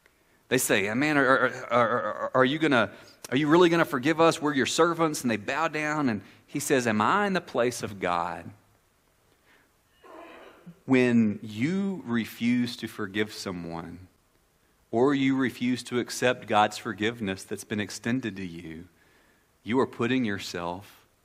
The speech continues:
in the place of God. And that's exactly what Joseph is refusing to do here. He refuses to minimize or excuse their sin. Look at what he says next, verse twenty. "As for you, you meant evil against me."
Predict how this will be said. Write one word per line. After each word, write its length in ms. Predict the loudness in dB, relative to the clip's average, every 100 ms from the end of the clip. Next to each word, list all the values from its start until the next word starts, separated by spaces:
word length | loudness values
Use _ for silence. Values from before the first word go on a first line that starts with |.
| -10
in 180 | -6 -4
the 80 | -6
place 340 | -6 -6 -6
of 140 | -10
God. 320 | -10 -10 -12 -16 _ _ _ _ _ _ _
And 80 | -6
that's 140 | -2
exactly 580 | -4 -2 2 2 2 -2
what 240 | 2 2
Joseph 460 | 2 0 -2 -4 -8
is 120 | -8
refusing 720 | -6 -6 -6 -4 -4 -6 -6 -8 -8
to 100 | -8
do 280 | -4 -2 -2
here. 300 | -6 -12 -16 _ _ _ _ _ _ _ _ _ -10 2
He 80 |
refuses 500 | 6 6 6 2 2
to 100 | 2
minimize 1000 | 4 8 6 8 6 8 6 4 -2 -6 2
or 180 | 6 6
excuse 480 | 6 0 2 2 4
their 120 | 2
sin. 360 | 4 2 2
Look 140 | 2 2
at 80 | 2
what 120 | 2
he 60 |
says 240 | 2 2 4
next, 340 | 4 4 2
verse 220 | 0 0
twenty. 320 | 2 2 4 4
"As 140 | 2
for 140 | 0
you, 220 | 0 2 0
you 320 | 0 0 2
meant 440 | 4 4 4 2
evil 400 | -2 -4 0 0
against 480 | 0 -2 -4 -4 -8
me." 240 | -8 -10